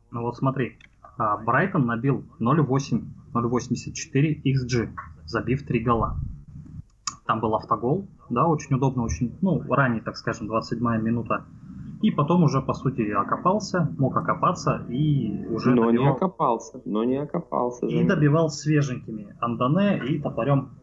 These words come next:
Speaker 1: Мопе. Что, э, что по игре? Очень непривычно, максимально непривычно видеть пасующий Брайтон. Брайтон, выходящий из-под прессинга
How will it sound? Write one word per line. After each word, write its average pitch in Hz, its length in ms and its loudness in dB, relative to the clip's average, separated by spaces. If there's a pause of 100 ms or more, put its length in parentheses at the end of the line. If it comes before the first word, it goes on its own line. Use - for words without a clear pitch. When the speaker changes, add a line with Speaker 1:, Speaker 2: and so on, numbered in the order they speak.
Speaker 1:
Мопе. 127 380 -2 (720)
Что, 131 960 2
э, - 40 -10
что 185 220 0
по 156 160 4
игре? 131 400 0 (220)
Очень 151 560 0
непривычно, 131 720 4
максимально 113 640 0
непривычно 117 500 -2
видеть 135 440 0
пасующий 120 600 2
Брайтон. 110 460 0 (280)
Брайтон, 123 400 0
выходящий 120 560 -2
из-под - 300 -4
прессинга 139 680 2